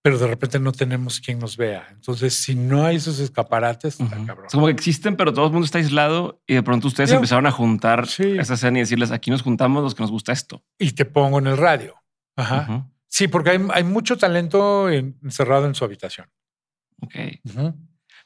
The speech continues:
Speaker 2: Pero
Speaker 1: Que,
Speaker 2: espérate,
Speaker 1: que era
Speaker 2: ajá.
Speaker 1: lo que pasaba antes con los pintores. Eran súper chingones, pero en su casa, güey. Ya cuando se morían, se volvían famosos.
Speaker 2: Ujú.
Speaker 1: Y yo aquí decía, "No, pues hay que tratar de, de, de, de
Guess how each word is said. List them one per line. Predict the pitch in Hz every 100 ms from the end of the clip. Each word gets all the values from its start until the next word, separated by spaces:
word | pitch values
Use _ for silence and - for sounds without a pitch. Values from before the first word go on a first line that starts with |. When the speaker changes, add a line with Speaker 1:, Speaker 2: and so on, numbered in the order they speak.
| 123
Speaker 2:
Pero | 117
Speaker 1:
Que, | 143 185 196
Speaker 2:
espérate, | 156 -
Speaker 1:
que | 113
era | 175
Speaker 2:
ajá. | 196
Speaker 1:
lo | 175
que | 165
pasaba | 151 170 165
antes | 143
con | - 120
los | -
pintores. | 147 143 190 123 160
Eran | 151 131
súper | 165 151
chingones, | - 135 139 151
pero | - 107
en |
su | - -
casa, | - 170 - 92
güey. | - 113
Ya | 147
cuando | 175 156
se | -
morían, | 120 117 143 139
se | 123
volvían | 113 123
famosos. | 117 113 131 - - - _
Speaker 2:
Ujú. | 131 107 113 151 143
Speaker 1:
Y | 127
yo | 147
aquí | 147 156
decía, | 131 151
"No, | 147
pues | 143 -
hay | 135
que | 131
tratar | 120 127 120
de, | 120
de, | 101 113 107
de, | 117 117
de | 110 101